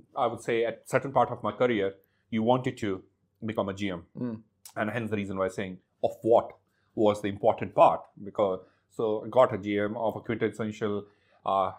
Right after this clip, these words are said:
Speaker 1: English country house hotel, you know, four Red Star, three Rosette, brilliant, right?
Speaker 2: Yeah.
Speaker 1: Coming from Hilton, uh, what you call corporate <laughs> Hilton
Speaker 2: Yeah,
Speaker 1: background.
Speaker 2: exactly. I mean, it,
Speaker 1: <laughs>
Speaker 2: not a natural
Speaker 1: Yeah,
Speaker 2: progression
Speaker 1: and I
Speaker 2: in
Speaker 1: was
Speaker 2: some
Speaker 1: fortunate.
Speaker 2: ways.
Speaker 1: Yeah, absolutely. And I think I was fortunate that my, uh, the owner at that time, who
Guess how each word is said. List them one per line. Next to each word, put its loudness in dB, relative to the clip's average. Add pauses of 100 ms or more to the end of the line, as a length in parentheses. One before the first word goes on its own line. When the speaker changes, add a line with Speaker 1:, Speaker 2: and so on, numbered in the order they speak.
Speaker 1:
English -4
country -6
house 0
hotel, -2 (300)
you -8
know, -4
four -4
Red -2
Star, 2 (240)
three -4
Rosette, -4 (400)
brilliant, -2
right? 0 (120)
Speaker 2:
Yeah. -2
Speaker 1:
Coming -4
from -4 (240)
Hilton, -6 (840)
uh, -10
what -10
you -10
call -4
corporate -2
<laughs> -2
Hilton -2
Speaker 2:
Yeah, -2
Speaker 1:
background. 4
Speaker 2:
exactly. 2
I 4
mean, -4
it, -2
Speaker 1:
<laughs> 2
Speaker 2:
not -
a 6
natural 0
Speaker 1:
Yeah, 0
Speaker 2:
progression 8
Speaker 1:
and 0
I 12
Speaker 2:
in 8
Speaker 1:
was 6
Speaker 2:
some 10
Speaker 1:
fortunate. 10
Speaker 2:
ways. 0
Speaker 1:
Yeah, 8
absolutely. 2
And 0
I 4
think -4
I 8
was 2
fortunate 4
that 2
my, 4
uh, 6
the 0
owner 6
at 2
that 0
time, 2
who -2